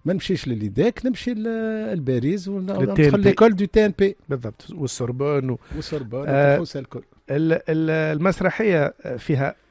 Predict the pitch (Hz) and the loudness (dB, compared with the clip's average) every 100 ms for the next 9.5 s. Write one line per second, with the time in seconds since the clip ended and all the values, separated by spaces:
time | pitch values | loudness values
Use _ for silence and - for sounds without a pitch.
0 | _ 120 117 _ - 123 170 185 175 151 | _ -10 -10 _ 2 6 6 8 8 6
1 | - 139 127 120 _ _ - 135 127 123 | 2 -2 0 -2 _ _ -4 -2 -2 -2
2 | 135 202 277 302 330 _ _ _ 135 131 | 0 2 2 0 -4 _ _ _ -2 -2
3 | - 151 - - - 131 131 139 127 107 | 2 0 0 -10 -8 -4 0 2 2 -2
4 | 110 113 113 117 120 - 110 - 127 127 | -6 -8 -8 -12 -12 -14 -14 -8 -6 -4
5 | 123 113 123 180 151 139 127 - - _ | -4 -4 0 2 6 6 4 -4 -20 _
6 | 151 - 247 208 151 131 127 139 139 156 | -6 4 6 6 6 4 0 -2 0 0
7 | 127 120 120 123 120 123 120 - 139 120 | -2 -10 -10 -8 -4 -4 -4 -2 -2 0
8 | 127 - 135 123 - - - _ _ - | 0 0 -2 -4 -10 -20 -20 _ _ -2
9 | 117 135 131 120 | 4 6 6 4